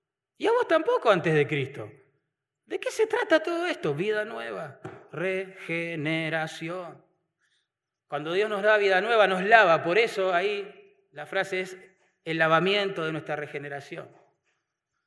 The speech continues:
Nos da vida nueva y comienza a limpiar, ¿no?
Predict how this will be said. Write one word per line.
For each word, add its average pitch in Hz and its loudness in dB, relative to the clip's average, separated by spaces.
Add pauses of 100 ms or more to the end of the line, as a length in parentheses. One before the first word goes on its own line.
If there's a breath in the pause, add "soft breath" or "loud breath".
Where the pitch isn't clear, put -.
(120)
Nos 143 -10
da 196 2
vida 185 4
nueva 226 6 (240)
y 156 -6
comienza 180 2
a 151 0
limpiar, 165 2
¿no? 190 -2